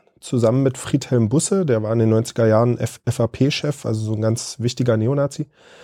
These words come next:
äh, und noch so fünf, sechs andere Nazis mit einem Infostand von der N P D.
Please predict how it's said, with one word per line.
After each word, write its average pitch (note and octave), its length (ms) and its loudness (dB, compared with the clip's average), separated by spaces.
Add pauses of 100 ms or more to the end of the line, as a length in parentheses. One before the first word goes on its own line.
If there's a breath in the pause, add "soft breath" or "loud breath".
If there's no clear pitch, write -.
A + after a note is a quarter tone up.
(280 loud breath)
äh, B2 80 4
und C3 280 2
noch C#3 280 0
so B2+ 240 4
fünf, D3+ 260 -2
sechs - 240 0
andere D3+ 300 2
Nazis B2 640 0
mit B2 180 0
einem A2+ 100 2
Infostand C#3+ 680 -2
von - 180 -2
der A#2 100 2
N A2+ 120 -2
P - 120 -4
D. A2+ 260 2